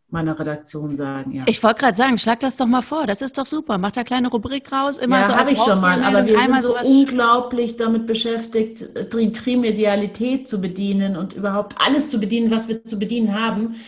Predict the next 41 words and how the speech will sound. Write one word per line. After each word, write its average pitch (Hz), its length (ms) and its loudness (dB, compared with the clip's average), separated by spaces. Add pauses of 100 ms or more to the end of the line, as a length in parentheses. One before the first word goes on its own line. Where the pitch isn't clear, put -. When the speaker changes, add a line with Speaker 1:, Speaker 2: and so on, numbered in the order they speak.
(200)
Speaker 2:
Hm. 180 160 2
Speaker 1:
dass - 140 -4
dann, 208 300 -2
ähm, 196 420 0
dieses 190 320 -8
Positive 196 760 -2
immer 202 200 -2
wieder 185 260 -4
so 180 140 -6
runterfällt. 180 500 -6
Aber 226 200 4
ich 233 160 0
werd's 285 240 4
noch 240 140 2
mal 233 120 4
erwähnen 185 360 0
jetzt, 175 260 -2
wo 170 100 -4
wir 170 80 0
im 170 80 -2
Gespräch 175 460 -4
sind 165 160 -2
und 160 80 -4
ich 180 120 -2
noch 180 120 -4
mal 180 120 0
Speaker 2:
Ja, - 0 -
Speaker 1:
drauf 180 240 -4
Speaker 2:
mach 185 180 -2
das 202 200 0
Speaker 1:
gekommen 175 100 -2
Speaker 2:
doch. - 40 -4
Speaker 1:
bin. 156 280 -6
Speaker 2:
Und 220 200 0
dann 233 200 2
werden 240 260 4
wir 208 120 2
auf 196 100 0
dein 196 180 2
Lächeln 170 380 -2
achten. - 420 -14